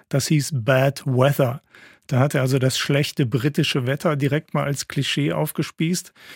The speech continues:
und, ähm, bei wirklich saumäßigem Regen, Schneetreiben, Nebel draußen fotografiert. Und da kann man dann nur sagen, es gibt kein schlechtes Wetter, sondern nur unpassende Kameras.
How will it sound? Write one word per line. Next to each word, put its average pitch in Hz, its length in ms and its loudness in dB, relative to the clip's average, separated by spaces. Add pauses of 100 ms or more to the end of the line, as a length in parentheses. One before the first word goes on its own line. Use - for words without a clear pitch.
(280)
und, 135 460 0
ähm, 127 380 0 (240)
bei 127 300 0
wirklich 143 400 -2 (140)
saumäßigem 147 1080 0
Regen, 151 560 -2
Schneetreiben, 139 920 -2
Nebel 143 320 2
draußen 131 460 0
fotografiert. 135 720 -4
Und 143 80 -2
da 135 100 -2
kann 143 160 -2
man 139 80 0
dann 139 140 0
nur 139 100 0
sagen, 135 340 0 (400)
es 143 240 -4
gibt - 260 -6
kein 135 220 2
schlechtes 143 480 -2
Wetter, 147 260 0
sondern 139 300 2
nur 135 280 2
unpassende 135 680 2
Kameras. 147 760 0